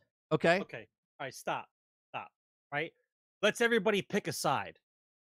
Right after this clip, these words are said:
Speaker 2: Okay, let's everybody pick a side. Because if we go back to the three sixty P eight PlayStation three days,
Speaker 1: Yeah.
Speaker 2: because that system was around for eleven years,
Speaker 1: But they made it for the
Speaker 2: okay,
Speaker 1: three sixty
Speaker 2: right,
Speaker 1: and the One.
Speaker 2: right,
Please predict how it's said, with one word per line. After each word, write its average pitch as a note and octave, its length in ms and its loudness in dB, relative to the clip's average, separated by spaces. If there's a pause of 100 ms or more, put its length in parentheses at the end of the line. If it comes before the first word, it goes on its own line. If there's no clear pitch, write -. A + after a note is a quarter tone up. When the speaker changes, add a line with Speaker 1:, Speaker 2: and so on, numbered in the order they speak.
Speaker 2:
Okay, D#3+ 260 2
let's F#3 220 4
everybody G3+ 340 4
pick - 220 -4
a C#3+ 40 -6
side. A2 320 -6 (480)
Because F3+ 440 4
if E3 100 -6
we F3+ 80 0
go F3 220 2
back G3+ 320 4
to B3 100 -4
the A3+ 120 4
three G#3 280 -4
sixty F3+ 480 -4
P G3 260 -2
eight F3+ 160 0
PlayStation D#3+ 640 -2
three E3+ 240 -4
days, F#2 480 -4
Speaker 1:
Yeah. A2 280 0
Speaker 2:
because G3 340 4
that G3+ 160 4
system G3+ 360 2
was E3 140 -2
around E3 380 2
for D#3+ 180 0
eleven D3 640 2
years, A2+ 640 -2
Speaker 1:
But - 120 -8
they C3 100 0
made C#3+ 160 4
it D3+ 40 4
for B2+ 100 2
the C#3+ 60 2
Speaker 2:
okay, C#3+ 140 6
Speaker 1:
three E3 140 4
sixty D#3 420 -2
Speaker 2:
right, D3+ 100 8
Speaker 1:
and C#3+ 100 6
the C#3+ 40 6
One. D3 360 4
Speaker 2:
right, E3+ 180 2